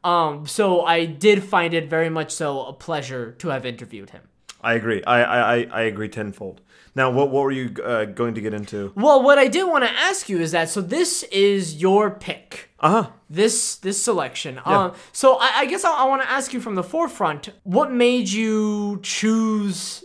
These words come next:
Speaker 1: this album, I suppose, at this time? Like, w-
Speaker 2: Yeah.
Speaker 1: and then did you listen to the album first,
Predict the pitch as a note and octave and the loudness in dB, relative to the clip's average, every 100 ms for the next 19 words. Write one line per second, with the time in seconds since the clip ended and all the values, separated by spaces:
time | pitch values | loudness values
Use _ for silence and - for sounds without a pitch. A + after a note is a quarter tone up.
0 | - F3 C4+ G3+ E3+ E3+ E3 D#3+ E3 D#3+ | -6 -2 0 4 4 4 -2 -2 -4 -6
1 | - E3+ D3 F3 E3+ - C#3 C3+ C3 B2+ | -4 -6 -4 -4 -4 -8 -4 -4 -6 -8
2 | C3+ C3+ - - - F#3 E3+ E3+ A2+ G#3 | -8 -8 -10 -20 -14 -6 0 2 4 4
3 | G3+ G#3 F#3+ A3 G#3 A#3 A3+ A#3 G3+ - | 2 -2 -2 -2 0 -2 -4 -6 -6 0
4 | G3 F3 D#3+ D3+ - - F#4+ G4+ F4+ - | 0 2 -4 -4 -16 2 4 4 0 -8